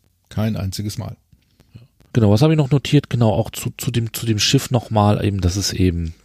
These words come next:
Speaker 2: auch gerade nachdem die irgendwie im Lernen oder, äh, gelernt haben, was jetzt irgendwie, äh, los ist, dass die eben so komplett gegen, gegen ihre Instinkte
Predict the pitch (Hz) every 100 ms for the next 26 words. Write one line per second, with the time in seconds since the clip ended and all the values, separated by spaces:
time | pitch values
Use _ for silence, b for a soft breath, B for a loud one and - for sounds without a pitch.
0 | - - - 87 92 110 101 87 101 92
1 | 92 90 90 85 85 85 87 - 85 80
2 | 80 82 85 87 85 87 87 82 82 82
3 | - - - 87 85 85 82 90 85 85
4 | 85 - 82 85 82 85 85 95 - -
5 | 87 85 B B B B - 90 90 87
6 | 117 - - - - - - 90 87 85
7 | B B - 95 - - 90 - 98 92
8 | 101 107 - - b b b b - 104
9 | 98 98 92 - 95 98 95 98 95 95
10 | - - 101 101 98 82